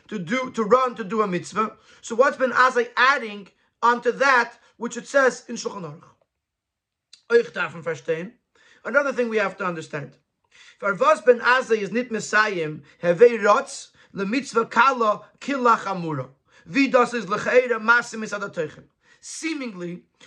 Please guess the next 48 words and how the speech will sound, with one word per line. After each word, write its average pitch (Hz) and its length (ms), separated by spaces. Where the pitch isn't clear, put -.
Ben 208 140
Azai, 233 580
one, 220 180
w-, 202 200
one 254 200
would 233 120
think 247 420
that 185 80
Ben 196 120
Azai 226 360
is 226 100
saying 247 480
that 170 100
you 185 100
should 180 220
run 185 460
to 214 200
a 208 340
insignificant 233 920
mitzvah, 202 640
just 277 280
like 262 160
you 240 120
would 240 180
run 240 400
to 269 100
a 269 80
major 240 320
mitzvah. 151 320
So 208 140
in 247 200
that 233 240
case, 170 400
why 226 240
doesn't 233 320
he 254 80
say, 269 360
"Kala 262 460
kila 262 280
chamura," 277 580
to 226 140
a, 277 320
to 226 100
a 214 60
simple 254 360
one, 208 260
to 196 120
a, 196 140